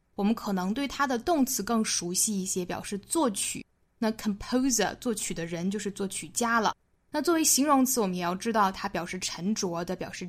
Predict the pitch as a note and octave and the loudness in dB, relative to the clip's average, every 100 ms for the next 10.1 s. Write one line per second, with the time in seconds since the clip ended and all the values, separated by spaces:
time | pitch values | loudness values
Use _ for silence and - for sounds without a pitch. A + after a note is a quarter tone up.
0 | - E4+ A3+ G3 A3 F#3 - - _ _ | 0 4 4 4 2 0 -2 -6 _ _
1 | - - G#3 G3+ - C#4+ F#3 - - _ | -10 -2 -2 0 2 4 4 0 -6 _
2 | _ - F3 G3 A3+ G3+ F3 F#3 E3+ E3 | _ -8 -8 -2 0 0 0 -2 -6 -8
3 | - E3+ G3 G3 F3+ - F#3 G3+ E3 D#3+ | -6 -4 -2 0 0 -2 -2 0 -2 -2
4 | - C4 F#3+ _ _ _ G3 - G#3 A3+ | 0 0 0 _ _ _ -6 -2 0 2
5 | A3+ A3 F#3 F3+ F#3+ - D#3+ G#3 G3+ - | 2 2 0 -2 0 -2 -2 -2 -2 -2
6 | _ _ _ - F#3+ G3 A3+ A3+ G#3+ A#3 | _ _ _ -2 0 0 2 2 2 0
7 | G3 A3 - _ _ _ - A#3+ - C4 | 0 -2 -4 _ _ _ -2 -2 2 2
8 | A#3+ - D#4+ D#4+ - - D4 G#3+ G3 - | 2 2 2 2 -2 0 2 2 2 -2
9 | - _ _ - F#3 A3+ A3 - D4+ D#4 | -6 _ _ -6 2 4 4 2 2 2
10 | D#4 | 0